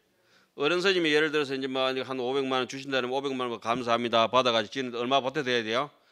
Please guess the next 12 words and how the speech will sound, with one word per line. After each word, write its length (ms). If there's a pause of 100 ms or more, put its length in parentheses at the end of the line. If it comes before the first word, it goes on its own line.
(400)
천만 300
원 60
보태가지고, 380
"스님, 200
요거 220 (500)
좀 120
더 140
생겼네요." 560
이러면서 280
갖다 240
드릴 200
뿐이네. 240